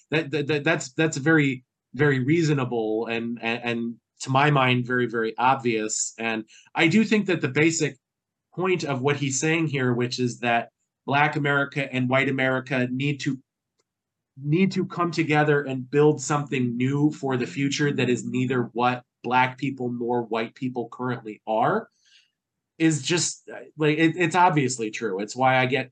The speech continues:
very, very frustrated with a lot of the, the hangups on the left about, like, how to deal with race, because, like, ul-, like, ultimately this, whatever the solution is, is going to be, whatever is the particular rhetorical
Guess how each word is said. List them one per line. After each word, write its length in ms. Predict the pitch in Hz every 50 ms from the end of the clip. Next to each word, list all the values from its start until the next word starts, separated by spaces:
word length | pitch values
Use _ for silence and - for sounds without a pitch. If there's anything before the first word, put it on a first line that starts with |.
| _ _ 131
very, 400 | 123 - 131 143 135 139 131 127
very 200 | 131 127 123 123
frustrated 680 | 123 - 131 135 131 - - - 127 120 117 117 113 110
with 180 | 117 113 -
a 60 | 123
lot 260 | 110 113 117 117 113 117
of 160 | 113 107 101 -
the, 220 | 110 110 110 110 - _ _ _ _ _ _ _ _ -
the 80 | 143
hangups 680 | 139 - - 165 165 160 160 156 139 131 131 - - 135
on 120 | 131 127
the 60 | 127
left 420 | 120 120 123 127 127 123 - - 131
about, 360 | 120 120 117 113 113 117 - _ -
like, 200 | 120 123 117 117
how 180 | - 139 131 131
to 120 | 131 127
deal 220 | 123 127 131 131
with 220 | 120 120 113 - 107
race, 380 | 110 123 135 139 131 127 -
because, 400 | - 123 123 - 123 113 - - - - - _ _ _ _ _ _ _ _ _ _ -
like, 220 | 147 139 127 127 131
ul-, 220 | 160 170 180 175 -
like, 180 | 160 147 151 156
ultimately 440 | 175 202 190 190 185 185 175 165
this, 280 | 156 151 147 - - - 135
whatever 320 | 143 151 160 170 170 170 151
the 100 | 156 143
solution 640 | - - 151 139 143 151 147 - 156 151 147 147 -
is, 260 | 131 123 123 - - -
is 200 | 135 131 123 123
going 280 | - 127 131 127 127
to 120 | 127 127 117
be, 280 | - - 120 127 139
whatever 380 | 135 123 120 123 123 123 127 127
is 160 | 123 120 -
the 260 | - 117 117 113 - _ - - _ _ _ _ _
particular 560 | - 147 143 - 160 147 147 147 139 139 135 127
rhetorical 1300 | 110 117 127 127 127 - - 143 139 139 139 135 135 135 - 143 131 123 123 123 123 120 120 113 -